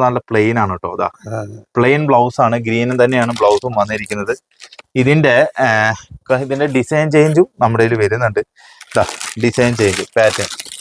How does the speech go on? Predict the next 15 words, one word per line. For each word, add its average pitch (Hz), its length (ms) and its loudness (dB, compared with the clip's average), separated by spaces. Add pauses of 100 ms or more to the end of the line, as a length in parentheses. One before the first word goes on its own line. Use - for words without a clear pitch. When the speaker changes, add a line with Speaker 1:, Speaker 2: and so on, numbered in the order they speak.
(580)
Speaker 1:
എല്ലാം 160 260 4
നല്ല 156 160 2 (180)
green 156 360 0
and 170 120 -2 (120)
blue 131 200 0 (120)
ഷെയ്ഡിൽ 120 500 2
വരുന്നതാണ് 101 360 0
കേട്ടോ. 92 140 -2 (640)
green 139 360 4
and 151 180 0
blue 117 260 4
shade. 95 240 2 (440)
ഇതൊക്കെ 131 260 2 (200)
നിങ്ങളുടെ 135 320 2
ഒരു 147 80 0